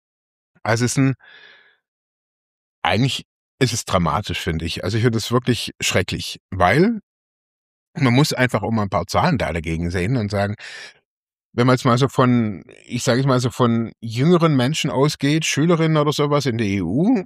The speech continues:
kann man sagen, dreiundvierzig Prozent, die haben nicht mal so ein Basislevel an digitalen Kompetenzen. Also allerhöchsten anscheinend irgendwie eins bis zwei. Nur sechsundfünfzig Prozent der Erwachsenen haben grundlegende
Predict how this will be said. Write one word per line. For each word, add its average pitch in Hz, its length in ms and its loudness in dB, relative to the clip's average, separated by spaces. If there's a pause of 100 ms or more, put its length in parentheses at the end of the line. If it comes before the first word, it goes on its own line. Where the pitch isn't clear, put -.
kann 120 160 2
man 131 80 2
sagen, 123 260 2
dreiundvierzig 143 640 -4
Prozent, 131 460 -2 (680)
die 123 80 2
haben 113 80 4
nicht 131 160 0
mal 139 120 4
so 127 80 0
ein 113 120 -2
Basislevel 95 720 0
an 95 220 -4
digitalen 95 540 -2
Kompetenzen. 87 840 -4 (220)
Also 107 460 -2 (260)
allerhöchsten 127 640 2
anscheinend 107 540 0
irgendwie 110 220 -2
eins 123 260 -4
bis - 180 -6
zwei. - 340 -6 (1500)
Nur 135 140 6
sechsundfünfzig 160 680 -2
Prozent 135 400 2
der 123 80 4
Erwachsenen 104 880 -2 (160)
haben 120 300 0
grundlegende 107 1000 2